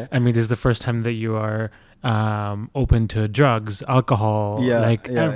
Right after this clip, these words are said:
Speaker 2: everything. And every, like, if, as soon as that little, like, Band-Aid rips of being, like, super protective,
Speaker 1: Mm-hmm.
Speaker 2: people go crazy.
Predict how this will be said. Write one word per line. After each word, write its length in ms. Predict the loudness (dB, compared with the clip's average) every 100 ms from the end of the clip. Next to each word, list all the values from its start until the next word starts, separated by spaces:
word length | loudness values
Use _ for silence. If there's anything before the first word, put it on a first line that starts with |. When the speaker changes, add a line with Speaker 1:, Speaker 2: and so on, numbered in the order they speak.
| 2
Speaker 2:
everything. 560 | 2 2 0 0 -2
And 160 | -2 -2 -2
every, 400 | -2 0 -4 -2
like, 160 | -2 -2
if, 240 | -2 -8 -8 -4
as 80 | -2
soon 180 | 2 2
as 140 | 2
that 260 | 0 0 0
little, 240 | 2 2
like, 260 | 0 -2 -8 -20 -20 -20 -20 _ -4
Band-Aid 580 | 0 0 2 0 -2
rips 320 | -2 -2 -2 -8
of 200 | -8 -2
being, 240 | 0 0
like, 160 | -2 -4
super 280 | -6 -4 -6 -8 _ -6
protective, 560 | -4 -4 -6 -8 -6
Speaker 1:
Mm-hmm. 280 | -4 -4 -4 -8
Speaker 2:
people 240 | -8 -6 -6
go 80 |
crazy. 320 | -8 -10 -10